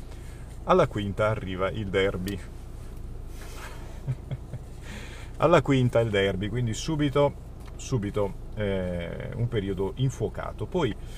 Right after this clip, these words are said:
i-, guardando bene il calendario si nota una cosa, che, eh, diciamo,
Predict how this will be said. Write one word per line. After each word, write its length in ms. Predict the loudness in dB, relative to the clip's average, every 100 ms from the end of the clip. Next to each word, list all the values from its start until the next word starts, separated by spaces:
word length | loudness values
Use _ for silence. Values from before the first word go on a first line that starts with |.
| -10 -10 -12 -12 -4
i-, 280 | 0 2 2
guardando 420 | 6 6 8 4 6
bene 200 | 6 6
il 60 |
calendario 540 | 4 2 4 4 4 2
si 140 | 0
nota 240 | 0 2
una 140 | 0 -2
cosa, 260 | -2 -4
che, 240 | 2 2 2
eh, 440 | 0 2 2 0 -2 -8
diciamo, 400 | -8 -2 0 0